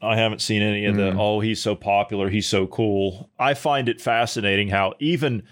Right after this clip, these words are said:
Speaker 1: White House Chief of Staff Ron Klain, even he tweets out, "Boy, it's quite extraordinary how Emmanuel Macron has a thirty-six percent approval rating and he wins by sixty percent."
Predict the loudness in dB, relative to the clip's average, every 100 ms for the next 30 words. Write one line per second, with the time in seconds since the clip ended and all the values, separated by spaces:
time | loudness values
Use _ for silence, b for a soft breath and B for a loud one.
0 | b 0 2 2 2 0 -2 0 0 -4
1 | 0 0 0 -2 0 0 -2 -2 0 2
2 | -2 B B -2 0 0 0 0 0 0
3 | -6 _ -4 0 0 0 0 0 -4 b
4 | b 0 0 0 0 0 0 -4 -2 0
5 | 0 0 2 2 2 2 2 0 -2 -2
6 | -2 0 0 -2 0 -2 0 0 0 2
7 | -2 -2 -2 2 2 0 -2 0 0 0
8 | -2 -2 -2 0 0 0 0 -2 -4 0
9 | 0 2 0 2 2 2 0 -2 -12 _
10 | 0 2 2 0 0 0 0 -2 0 0
11 | 2 0 0 -2 0 -2 0 -2 -2